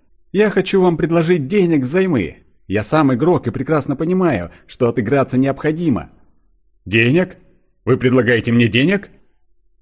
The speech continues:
недоверчиво переспросил граф, отыскивая на лице говорившего насмешку. Но лицо Андрюшки было совершенно серьезно. «Да, денег,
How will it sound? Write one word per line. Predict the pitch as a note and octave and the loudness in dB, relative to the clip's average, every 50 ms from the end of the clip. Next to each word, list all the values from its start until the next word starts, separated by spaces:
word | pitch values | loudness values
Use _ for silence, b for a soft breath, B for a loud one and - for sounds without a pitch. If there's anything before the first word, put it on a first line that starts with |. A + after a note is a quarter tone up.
| _ | _
недоверчиво | - G2+ G2+ F#2 F#2+ F#2 F#2 F#2 - - - F#2 E2 | -6 -4 0 0 2 2 2 0 -2 -4 -6 -8 -6
переспросил | - F2+ F2+ F2 - F#2+ F#2+ F2 - G2+ F#2 | -6 -6 -8 -6 -4 -6 -6 -4 -4 -4 -4
граф, | F#2 F#2 G#2+ B2+ B2+ - - b b b b b b | -4 -2 -2 -2 -2 -4 -8 b b b b b b
отыскивая | - C#3+ - D#3+ D#3+ C#3+ - - C#3+ C3+ C3+ B2 | -8 -4 0 0 0 0 0 0 0 2 2 2
на | G#2 F#2+ | 2 0
лице | F2+ F2+ - - G#2 G2+ | -2 -2 -2 -2 -2 -2
говорившего | E2+ F2+ F2+ F2+ F2+ E2+ D#2+ - - F#2+ F2+ F2+ | 0 0 -2 -2 -2 -4 -6 -8 -8 -6 -6 -4
насмешку. | F#2 G2 - - B2 B2+ A#2+ G#2 - - - C#2 - - _ _ _ _ _ _ _ _ _ _ _ _ | -4 -4 -2 0 0 0 0 0 -4 -8 -14 -18 -18 -18 _ _ _ _ _ _ _ _ _ _ _ _
Но | C3 D#3+ E3+ D#3+ | -4 -2 0 2
лицо | D#3+ D3+ C3+ - - D3+ D3 | 2 0 0 -2 -2 0 0
Андрюшки | C#3+ B2+ A#2 B2+ C3 B2+ - - C3 | 2 2 2 2 0 0 -2 -6 -6
было | G#2+ F#2+ G2+ G2 F#2+ | -2 0 0 0 0
совершенно | E2+ - - F2+ F2 E2 - - F#2+ F2+ F2+ F2 | 0 -2 -4 -4 -4 -6 -6 -6 -6 -6 -6 -8
серьезно. | E2 - A#2 A#2 B2 B2+ A#2 G2 E2 E2+ D2 C#2 - _ _ _ _ _ _ _ _ _ _ _ _ | -6 -4 -2 0 0 0 0 0 -2 -6 -12 -14 -18 _ _ _ _ _ _ _ _ _ _ _ _
«Да, | - A2 D#3+ G3 G3 D#3 E2+ D#2+ | -4 -2 0 0 0 0 -2 -6
денег, | F2+ A2+ F3 G#3 G3 C3+ F2+ E2+ - - | -4 -2 0 0 2 0 -2 -6 -10 -18